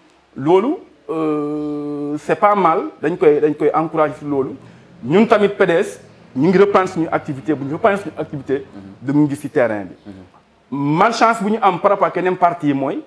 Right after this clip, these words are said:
Speaker 1: yeneen parti yëpp am seen leader si terrain bi. Ñun suñu dafa exilé. Loolu day am impact. Ñu bëgg ko, ñu nangu ko, ñu bañ ko.
Speaker 2: Mhm.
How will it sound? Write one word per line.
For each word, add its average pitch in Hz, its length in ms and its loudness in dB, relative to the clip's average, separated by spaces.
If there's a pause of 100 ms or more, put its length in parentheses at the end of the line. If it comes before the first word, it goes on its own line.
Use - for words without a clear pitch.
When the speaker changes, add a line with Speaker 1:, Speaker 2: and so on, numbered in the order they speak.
Speaker 1:
yeneen 202 200 -4
parti 185 260 2
yëpp 269 120 -4
am 226 140 2
seen 208 280 -8
leader 190 280 0
si - 240 -18
terrain 185 340 0
bi. 165 140 -14
Ñun 196 160 -8
suñu 196 200 -4
dafa 180 220 -8
exilé. 151 360 0
Loolu 202 340 2
day 185 200 -2
am 233 160 0 (100)
impact. 254 460 -2 (140)
Ñu 175 100 -6
bëgg 180 280 2
ko, 190 100 -4
ñu 180 100 -6
nangu 170 260 -4
ko, - 200 -10
ñu 185 100 -4
bañ 160 200 -2
ko. 180 200 -8 (100)
Speaker 2:
Mhm. 101 80 -20